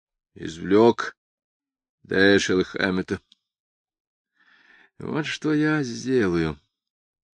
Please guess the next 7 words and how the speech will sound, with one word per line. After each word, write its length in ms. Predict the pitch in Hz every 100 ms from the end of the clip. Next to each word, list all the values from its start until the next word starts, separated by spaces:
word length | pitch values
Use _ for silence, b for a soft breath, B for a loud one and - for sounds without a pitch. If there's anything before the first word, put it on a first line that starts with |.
| _ _ _ _ _
подумал 380 | - 95 87 87
я, 180 | 87 117
листая 360 | 101 - 92 87
страницы 600 | - 92 92 98 - 90
с 40 |
золотым 360 | 85 85 95 90
обрезом. 440 | 87 85 80